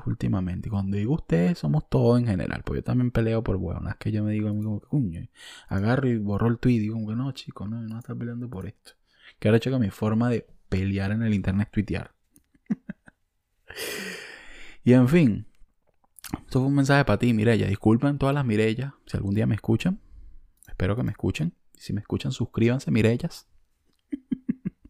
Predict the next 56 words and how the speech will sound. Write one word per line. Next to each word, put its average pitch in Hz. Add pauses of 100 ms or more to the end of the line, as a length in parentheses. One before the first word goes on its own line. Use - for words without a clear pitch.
(200)
<laughs> -
Que 131
hola, 117
después 113
que 123
le 123
dicen, 127 (240)
pero 120
es -
que 160
el 135
regaño 127
fue 165
porque 170
se -
me 104
viene. 117 (300)
Yo 151
regaño 185
con 113
nombres, 92
y 92
si 113
no 120
regaño 165
con 175
nombres, 131
no 107
me 104
sale 104
bien 101
el 92
regaño. 90
Entonces -
es 113
como 110
que, - (840)
perdón. 87 (800)
En 135
fin, 139
el 110
póster 160
de 170
La 156
Sirenita, 147
terrible. 101
¿Cómo 127
es 165
la 170
película? 170
No 135
lo 165
sé, 214
vamos 180
a 208
verla. 190